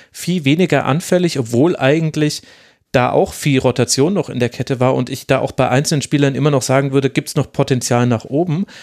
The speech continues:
Aber da hat Leverkusen mich wirklich überrascht und da ist halt dann die Frage, ja, wie hätte man gespielt, wenn Florian Wirtz sich nicht so schlimm verletzt hätte? Das werden wir dann wahrscheinlich in der nächsten Saison sehen. Aber das, genau deswegen habe ich diese Frage gestellt. Ich fand auch Leverkusen schwer einzuordnen und hatte aber das Gefühl,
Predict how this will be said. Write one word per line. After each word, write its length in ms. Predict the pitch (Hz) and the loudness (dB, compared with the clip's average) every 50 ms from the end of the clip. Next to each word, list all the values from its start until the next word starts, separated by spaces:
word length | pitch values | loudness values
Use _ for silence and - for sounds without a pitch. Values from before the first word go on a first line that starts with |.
| - - - _ _ _ | -20 -20 -20 _ _ _
Aber 220 | 127 117 117 113 | -2 0 0 2
da 220 | - 123 127 160 175 | 2 2 2 2 0
hat 120 | 185 - | -2 0
Leverkusen 560 | 170 165 170 180 170 - - - 156 143 147 | 0 2 2 2 0 0 -2 -4 -2 0 0
mich 180 | 139 131 - - | -2 -2 0 -2
wirklich 360 | 139 151 - 185 170 - - | -2 0 0 0 -2 -2 -2
überrascht 540 | 139 127 131 117 - 127 165 - - - - - - - - - _ _ | -2 -2 -2 2 2 2 2 2 -2 -4 -6 -16 -20 -20 -20 -20 _ _
und 380 | _ 143 131 131 120 - - - _ _ _ _ _ _ _ _ _ _ _ _ _ _ | _ 0 0 0 0 -4 -8 -10 _ _ _ _ _ _ _ _ _ _ _ _ _ _
da 80 | - 123 | 0 0
ist 160 | 143 - 165 | 2 2 2
halt 100 | 151 156 | 2 2
dann 100 | 147 143 | 0 0
die 80 | 151 | -2
Frage, 360 | 139 - 135 147 185 190 143 113 | -2 0 0 0 2 2 2 2
ja, 280 | 107 117 120 123 117 - _ _ _ _ _ _ _ _ _ _ _ _ _ _ _ _ _ _ | 2 2 0 0 -2 -10 _ _ _ _ _ _ _ _ _ _ _ _ _ _ _ _ _ _
wie 180 | - 123 135 131 | -2 0 2 2
hätte 160 | 151 147 156 | 2 2 2
man 140 | 147 143 143 | 2 2 0
gespielt, 320 | 139 - - 151 147 135 | 0 -2 0 0 0 0
wenn 120 | 139 131 120 | 0 -2 0
Florian 420 | - 143 139 139 139 131 127 120 | 0 0 2 2 2 0 0 2
Wirtz 200 | 131 139 143 - | 0 0 0 0
sich 320 | - - 127 147 139 - - | -4 -4 -2 -2 -2 0 0
nicht 240 | 143 147 - - - 131 | -2 -2 -2 -6 -6 -4
so 120 | - 143 | -4 -4
schlimm 260 | 120 - 135 131 139 135 | -4 -2 -2 -2 -2 -2
verletzt 440 | - 127 123 143 - - - - | -2 0 0 0 -2 -2 -4 -2
hätte? 320 | 139 127 - - 139 165 - - - - - - - - - - - - _ _ _ _ _ _ _ _ | -2 -2 0 0 0 0 -2 -6 -14 -18 -20 -20 -20 -20 -20 -20 -20 -20 _ _ _ _ _ _ _ _
Das 140 | - 131 117 | -4 -2 0
werden 140 | 135 147 156 | 2 2 2
wir 80 | 165 151 | 2 0
dann 120 | 143 139 | 0 0
wahrscheinlich 320 | 143 - - 151 151 147 127 | 0 0 2 0 0 0 0
in 60 | 135 | 0
der 140 | 131 127 123 | 2 2 4
nächsten 360 | 127 143 156 - - - 117 | 2 2 0 0 -4 -4 -2
Saison 320 | - 107 92 107 104 98 | -2 -2 0 0 -2 -2
sehen. 160 | 92 110 101 107 | -2 -2 -2 0
Aber 120 | 107 113 | 0 0
das, 200 | 127 151 - - | 0 0 0 0
genau 240 | - 139 135 139 156 | 0 0 2 2 2
deswegen 260 | 151 139 - 147 139 | 0 0 -2 0 0
habe 120 | 143 135 | 0 -2
ich 40 | 131 | -2
diese 200 | - 139 123 120 | -4 -4 -6 -6
Frage 320 | - - 127 123 120 123 113 | -4 -2 0 0 0 -2 -4
gestellt. 360 | 120 113 - 139 147 165 - | -6 -2 2 2 2 2 0
Ich 120 | 139 - | -6 -4
fand 240 | - 143 135 131 - | -2 -2 -2 -2 0
auch 300 | 139 135 160 - - - - | 0 0 0 -2 -6 -10 -8
Leverkusen 640 | 135 127 131 143 160 156 - - 151 139 - 147 131 | -4 -2 0 2 0 0 -2 -2 -6 -4 -4 -2 -2
schwer 520 | - - - 117 123 131 147 151 - - | -2 -4 -2 0 0 2 2 2 0 0
einzuordnen 800 | - 120 135 165 185 - - 160 139 151 165 170 - 170 165 165 | 0 0 0 0 0 -2 -4 -2 0 -2 -2 -2 -2 -4 -4 -4
und 240 | - 135 123 - - | -4 -6 -6 -2 -2
hatte 260 | 156 - - 175 - | -2 0 0 0 0
aber 220 | 135 139 131 135 | 0 0 0 2
das 220 | 131 139 127 - - | 0 0 -2 -2 -6
Gefühl, 600 | - 120 - - - 147 160 165 170 175 175 | -6 -10 -10 -8 -4 -2 0 2 2 2 2